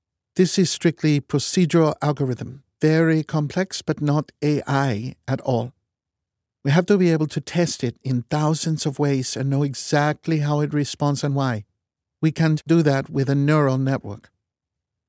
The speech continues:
"I see." She pointed to some diagrams on the wall. "Our most important breakthrough was, unfortunately, the undoing of our company.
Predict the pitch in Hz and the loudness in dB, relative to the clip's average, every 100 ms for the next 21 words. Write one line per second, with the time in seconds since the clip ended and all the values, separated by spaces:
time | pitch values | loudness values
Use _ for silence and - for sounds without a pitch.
0 | _ 160 165 - 139 127 _ _ _ _ | _ -2 0 -2 -4 -6 _ _ _ _
1 | _ _ _ _ _ _ _ - 120 143 | _ _ _ _ _ _ _ -2 0 2
2 | 123 95 95 98 98 104 104 98 92 92 | 2 0 -2 0 0 2 2 2 0 -2
3 | 90 107 92 90 95 95 87 _ _ _ | 0 0 0 0 2 0 -2 _ _ _
4 | _ _ _ _ _ _ _ _ _ _ | _ _ _ _ _ _ _ _ _ _
5 | _ _ 160 170 180 208 247 220 202 180 | _ _ 0 4 4 4 2 2 2 0
6 | 170 160 147 165 151 156 - 151 160 165 | 0 0 0 0 2 2 0 -2 0 -2
7 | 156 151 - 156 143 151 147 147 156 147 | -2 -4 -2 -2 0 0 0 0 0 0
8 | 147 143 - 180 170 113 127 | 0 -2 -2 -4 -4 -4 -6